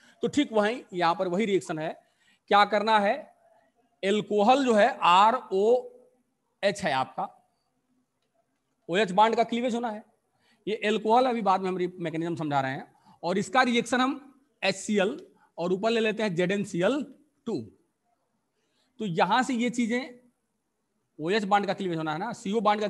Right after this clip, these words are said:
तो ये चीज यहां से निकलेगी, सीओ बॉन्ड का क्लीवेज होना है। ये आरसीओ, ये सीओ है, इसका क्लीवेज होना है और बन जाएगा हमारा आरसीएल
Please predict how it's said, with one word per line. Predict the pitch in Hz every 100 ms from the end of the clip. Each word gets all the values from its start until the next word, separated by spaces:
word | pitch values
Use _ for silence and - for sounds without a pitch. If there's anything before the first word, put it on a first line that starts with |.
| 202
तो | 196 196
ये | 233
चीज | 226 214
यहां | 185 160
से | 160
निकलेगी, | 135 131 135
सीओ | - 196 262
बॉन्ड | 226 196
का | 180
क्लीवेज | 160 156
होना | 139 139
है। | 147 - - - -
ये | 175
आरसीओ, | 208 185 226 220 180 131 139
ये | 180 226
सीओ | 214 196
है, | 160 220 339 - _ _ _ _
इसका | 165 -
क्लीवेज | 240 233 226
होना | 202 180
है | 165
और | 180 170
बन | 190 208
जाएगा | 185 170 160
हमारा | 143 147 147 160 214 - _ _ _ _ _ 151
आरसीएल | 170 214 214 214 208 254